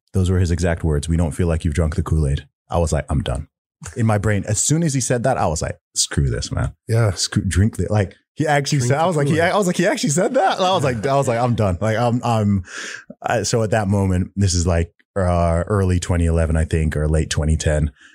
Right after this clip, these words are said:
Speaker 1: I was like, "Okay, within the next year, I'm out. I wanna get
Speaker 2: Yeah.
Speaker 1: that promotion, and then I'm out." So I got the promotion in September, and then I quit in November.
Speaker 2: I wonder what that, I, I'm trying to remember. There's this movie where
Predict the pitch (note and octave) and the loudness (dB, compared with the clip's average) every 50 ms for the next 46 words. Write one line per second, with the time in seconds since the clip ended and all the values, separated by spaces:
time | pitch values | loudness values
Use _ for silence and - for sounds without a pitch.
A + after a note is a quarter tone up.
0 | _ _ _ _ - - D2+ D#2+ E2 - - E2+ - E2 D#2 D#2 E2 D#2+ D#2+ D#2 | _ _ _ _ -4 -2 -2 0 0 -2 -2 -2 0 0 0 0 0 2 2 0
1 | D2+ D2 D2 - - - C#2+ C#2 C2+ C#2+ C#2+ - _ _ _ _ _ _ _ _ | 0 0 -2 -2 -2 -2 -2 0 -2 -2 -4 -8 _ _ _ _ _ _ _ _
2 | _ _ _ - - D2+ D2 C#2+ C#2+ - - G2 A2 A#2 A#2 A2 A2 A#2 G#2 A2 | _ _ _ -6 -4 -2 -2 -2 -2 -2 -2 0 0 0 0 0 0 0 0 0
3 | G#2 - - G2 G2 G2+ G#2 - B2+ B2 C3 C#3 - - - E2 E2+ E2 E2 E2 | -2 -2 -2 0 0 0 0 0 -2 -2 -2 -4 -6 -6 -2 -2 0 0 0 0
4 | D#2+ C#2+ - - F#2+ F2+ E2+ G2+ G2+ - F#2 - - F2+ F#2 F2+ F2 - F2+ E2+ | 0 0 0 0 0 0 2 0 0 -2 -4 -4 -2 0 0 0 0 0 0 0
5 | D#2+ D#2 - D#2 - - E2 D#2 D#2 D#2+ D2+ D2 - D2 D#2 D#2 D2 D2+ D2+ - | 0 0 -2 -2 -2 0 0 0 2 0 0 0 0 0 0 0 0 -2 -2 -2
6 | D#2 C#2+ - C#2+ C#2+ C2+ B1+ C2+ B1+ C2 D2 - - _ _ _ _ _ _ - | -2 -2 0 0 0 0 0 -2 -2 -2 -4 -4 -8 _ _ _ _ _ _ -20
7 | - - - - C3+ C#3+ D#3 D#3 D#3 C#3 - B2+ - - B2+ A#2+ A#2+ - - - | -12 -8 -4 -2 0 0 0 0 0 0 0 -2 -2 0 -2 0 0 -2 -2 -4
8 | B2 A#2+ - - F3 E3 D3 B2+ B2 A#2 A#2+ B2 B2 A#2 A2+ G#2 A2 B2 A#2+ A#2+ | -4 -4 -2 -2 0 2 2 2 2 0 0 0 0 0 0 0 0 0 0 0
9 | A#2 - C3+ C3 C3+ C#3+ C#3 B2+ C#3 C3 B2+ B2+ A#2+ - - A2+ A#2+ A#2+ A2+ A2+ | 0 0 0 0 0 0 0 0 0 0 0 -2 -2 -2 -2 0 0 2 2 2
10 | A2+ A2+ A2+ A2+ A2 G2 - | 2 2 2 0 0 -2 -4